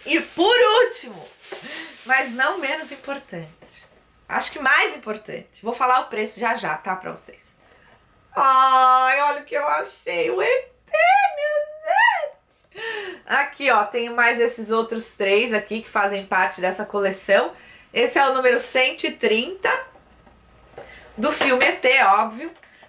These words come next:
Mas eu ainda quero comprar mais alguns, dois ou três que estão na minha lista. Eu não vou comprar todos que existem, porque é praticamente impossível. Eu também não sou tão fanática assim. Eu acho que a gente tem que comprar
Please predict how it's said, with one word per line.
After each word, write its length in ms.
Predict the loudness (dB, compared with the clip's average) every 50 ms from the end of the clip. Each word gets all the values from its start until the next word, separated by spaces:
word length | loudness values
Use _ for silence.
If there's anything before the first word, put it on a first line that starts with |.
| _
Mas 160 | -4 -2 0 2
eu 80 | 0
ainda 200 | 2 2 2 2
quero 260 | 2 2 2 0 0
comprar 420 | -2 -4 -4 -2 0 2 2 2 4
mais 240 | 2 2 2 2 2
alguns, 580 | 0 0 -2 -4 -6 -8 -10 -10 -10 -10 -6
dois 360 | -2 2 2 4 4 4 4
ou 160 | 2 2 2 2
três 320 | 2 2 2 2 0 -4
que 60 | -10
estão 220 | -12 -8 -6 -4 -2
na 100 | -2 0
minha 180 | 0 0 0
lista. 260 | 0 0 -2 -2 -2 -2
Eu 40 | -2
não 120 | -2 0
vou 200 | 0 0 0 0
comprar 460 | -2 -6 -4 -2 0 0 0 0 -2 -2
todos 420 | -2 0 2 2 2 0 -2 -6
que 100 | -8 -6
existem, 480 | -6 -6 -4 -4 -6 -6 -4 -4 -6 -8
porque 220 | -8 -4 -2 0
é 320 | 0 0 2 2 2 2 0
praticamente 580 | 0 -2 -4 -4 -4 -4 -4 -4 -4 -4 -6 -8
impossível. 540 | -6 -6 -6 -6 -4 -2 0 0 0 0 -2 -4 -8 -14 -14 -14 -6 0 2
Eu 140 | 2 2
também 220 | 2 2 2 0 0
não 80 | -2
sou 180 | -2 -2 -2 0
tão 200 | 2 2 0 2
fanática 540 | 2 0 2 2 2 2 2 0 0 0 0
assim. 360 | 0 0 -2 -4 -6 -6 -8 -12 -18 -18 -16 -14 -14 -6 -2
Eu 80 | 0 0
acho 160 | 0 2 0
que 60 | 0
a 40 | 0
gente 220 | 0 0 -2 0
tem 140 | 0 -2 -2
que 80 | -2 0
comprar 680 | 0 0 0 2 2 2 2 4 4 2 2 0